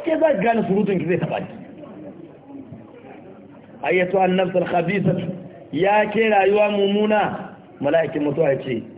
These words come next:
"Ukhruji ila sakhatin min Allah." Ki fito ki je zuwa ga hushin Ubangijin ki wa gada-, hushin Ubangijin ki wa gadabe da azabar da Allah ta nuna miki. Hito!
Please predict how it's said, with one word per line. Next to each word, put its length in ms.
"Ukhruji 1000
ila 300
sakhatin 360
min 140
Allah." 340
Ki 80
fito 640
ki 80
je 140
zuwa 220
ga 80
hushin 280
Ubangijin 440
ki 80
wa 120
gada-, 340
hushin 180
Ubangijin 540
ki 60
wa 120
gadabe 400
da 80
azabar 380
da 120
Allah 280
ta 100
nuna 140
miki. 180
Hito! 240